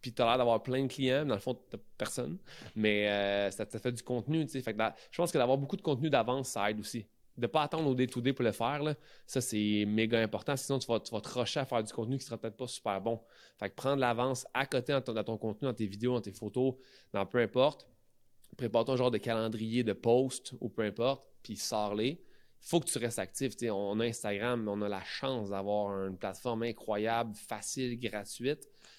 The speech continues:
Euh, puis sinon, tu sais, d'aller chercher le monde directement. Va sur Instagram. Tu sais, attends, moi, je me rappelle, il y avait un Econo Fitness à côté de, de Schlag. Puis j'ai été voir tous les gens qui sont tagués au Econo Fitness.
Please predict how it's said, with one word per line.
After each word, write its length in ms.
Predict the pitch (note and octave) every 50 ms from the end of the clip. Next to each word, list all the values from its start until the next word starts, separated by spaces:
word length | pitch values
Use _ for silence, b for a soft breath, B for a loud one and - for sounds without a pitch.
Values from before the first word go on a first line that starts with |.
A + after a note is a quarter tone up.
| B B B -
Euh, 720 | - F2 F2 F2+ F2 F2 F2 E2 E2 E2 E2 E2 E2 E2 - _ _ _
puis 220 | - - B2+ B2+ A#2+
sinon, 360 | - - B2 B2 C3+ E3 D#3+
tu 80 | C#3 D3+
sais, 60 | D3
d'aller 280 | C3 A2 A2 A2+ A2+
chercher 320 | G#2 - - A2 - - D3+
le 40 | C#3+
monde 180 | D3 D3+ D3
directement. 540 | B2+ A#2+ A#2 A#2+ A#2 - A#2+ C3+ D#3+ D#3+ B2+ G2+
Va 160 | G2+ G#2+ D3
sur 160 | D#3+ - E3+ D3+
Instagram. 640 | C#3+ B2+ - C3+ C3 B2+ B2 B2 C3 D3+ E3 E3
Tu 80 | D#3+ B B B B B B B B B
sais, 100 | - D3
attends, 140 | C#3 C3 D#3
moi, 160 | D#3 D#3+ E3
je 60 | D3+ C#3
me 40 |
rappelle, 360 | B2+ B2 B2 A#2+ D3 D#3 D#3 D3
il 40 |
y 20 | C3
avait 120 | A2 A2+
un 60 | A2+
Econo 180 | A2 G#2 B2 B2
Fitness 300 | A#2+ - - C#3+ C#3 -
à 40 | B2
côté 240 | B2 A#2 G#2 C3+ B2+
de, 280 | A#2 A2 A2 G#2 G2+
de 100 | G2 G#2
Schlag. 440 | G2 - - A#2+ B2 D3 D#3 D3 C3+ b b b b b b -
Puis 100 | - G#2+
j'ai 80 | A2
été 300 | A2+ - - C3 C3+ C#3
voir 420 | B2+ A2+ A2+ A#2 B2+ C#3+ D#3+ D#3 D3+
tous 100 | - D#3+
les 140 | D3 C#3+ B2+
gens 140 | C#3 D3
qui 80 | C3+ -
sont 160 | - B2 A#2
tagués 460 | - - A#2+ B2 C3 C#3+ C#3+ C#3 C3+ - _ _ _
au 120 | - A#2+
Econo 220 | A2 - A#2 A2+ G#2+
Fitness. 500 | - - A#2+ B2 C#3+ E3 D#3+ - -